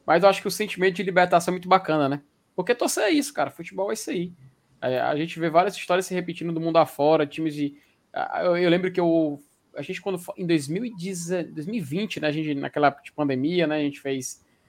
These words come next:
é, vários programas de, de podcast lá, lá do G T, e eu lembro que até, é, na época eu recomendei a série do Sunderland,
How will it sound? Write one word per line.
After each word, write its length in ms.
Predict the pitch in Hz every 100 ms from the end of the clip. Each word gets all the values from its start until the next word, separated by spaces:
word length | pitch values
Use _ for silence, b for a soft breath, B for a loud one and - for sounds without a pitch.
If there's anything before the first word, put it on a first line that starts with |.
| _
é, 100 | -
vários 240 | 120 139 151
programas 460 | 143 139 139 139
de, 560 | 127 131 127 120 113 107 - -
de 100 | -
podcast 680 | 139 139 - 139 139 - -
lá, 200 | 131 -
lá 120 | 135
do 100 | 143
G 140 | 143
T, 320 | 139 156 165 - _ _
e 80 | -
eu 60 | 170
lembro 200 | 190 214
que 100 | 220
até, 160 | - 226 - - -
é, 200 | 165 180
na 140 | 180
época 200 | 180 202
eu 20 |
recomendei 420 | 202 190 190 165
a 80 | 170
série 300 | 175 - 165
do 80 | 175
Sunderland, 600 | - 180 202 160 123 107